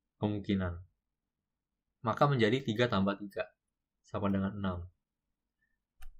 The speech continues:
Rumusnya adalah P A sama dengan N A per N S. Ini sama dengan N A-nya, jumlah kejadian. Oleh karena itu,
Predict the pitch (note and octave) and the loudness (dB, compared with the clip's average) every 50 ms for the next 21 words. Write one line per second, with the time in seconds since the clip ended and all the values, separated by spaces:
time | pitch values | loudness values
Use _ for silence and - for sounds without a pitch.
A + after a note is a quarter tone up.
0 | - _ _ _ _ _ _ _ - A#2 A2+ A#2+ A#2 A#2 - - D3+ D#3 C#3+ A2+ | -20 _ _ _ _ _ _ _ 0 2 2 2 2 0 2 2 4 4 4 6
1 | F#2+ G2 A2 C3 C#3 - - _ _ _ _ _ _ _ _ _ _ _ _ - | 6 8 8 6 4 2 -6 _ _ _ _ _ _ _ _ _ _ _ _ -6
2 | A2 G#2+ - - G#2 G2 F#2+ - - - _ _ _ _ _ _ _ _ _ _ | -4 -2 2 4 4 4 4 2 -2 -14 _ _ _ _ _ _ _ _ _ _
3 | _ _ _ - - A2+ G#2+ G#2 G2+ G2+ G#2 A2+ B2 B2 - _ - - G#2 G2+ | _ _ _ -10 -8 -6 -2 0 0 2 2 2 0 0 -4 _ -10 -8 -6 -6
4 | - - A2+ A2+ B2 C#3+ - _ _ _ _ _ _ _ _ _ _ _ _ _ | -6 -6 -6 -6 -6 -8 -10 _ _ _ _ _ _ _ _ _ _ _ _ _
5 | _ _ _ _ - - G2+ G2+ G2+ G2+ G2 F#2+ F#2+ F#2+ - - - - - _ | _ _ _ _ -6 -4 -2 -2 -2 -2 -2 -4 -4 -4 -8 -14 -16 -18 -20 _
6 | _ _ _ _ _ _ _ _ _ _ _ _ _ _ _ _ _ _ _ _ | _ _ _ _ _ _ _ _ _ _ _ _ _ _ _ _ _ _ _ _
7 | _ _ _ _ _ - B2 A#2 C3 D#3 D#3 - D3 C3 B2+ A#2+ G#2+ G#2+ G#2+ A#2 | _ _ _ _ _ -4 -2 0 2 2 2 4 4 6 6 4 4 4 4 4
8 | B2 D3 B2+ G#2+ G#2+ - - G2+ G#2+ A2 A2 G2+ F#2+ F#2 - _ _ _ _ _ | 2 2 0 -4 -4 -4 -4 -4 -4 -4 -4 -6 -6 -6 -8 _ _ _ _ _
9 | _ _ _ _ - G#2+ G2 G2 G#2+ A2 G#2+ - G#2 G2 F#2 F2+ G#2 G#2 G#2 F#2+ | _ _ _ _ -4 -2 2 4 4 4 4 2 0 2 2 2 2 2 2 2
10 | F2 F2 - _ _ _ _ _ _ _ - - - G#2 G2+ G2+ G2+ - A2 G#2 | 0 -2 -6 _ _ _ _ _ _ _ -18 -8 0 2 4 4 4 4 2 2
11 | G#2 G2 F#2+ G2 - - C3+ C#3 D#3 D#3 - | 4 4 2 2 0 2 4 6 6 6 4